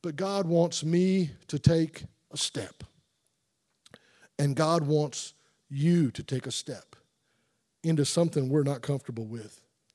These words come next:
It's a simple principle. Where do you need to risk? How is God calling you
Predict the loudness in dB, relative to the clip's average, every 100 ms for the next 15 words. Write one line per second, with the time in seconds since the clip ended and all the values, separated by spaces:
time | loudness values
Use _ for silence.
0 | _ _ _ _ _ _ -6 -4 0 0
1 | 0 -2 -2 -2 -8 -10 -18 _ _ _
2 | _ _ _ _ _ _ _ 4 6 6
3 | 6 4 4 0 -2 -4 -6 -8 -14 -20
4 | _ _ _ _ _ -12 -8 -8 -6 -6
5 | -6 0 2 2 -2 -2 2 2 2 -2
6 | -6 _ _ _ _ _ 2 4 6 4
7 | 0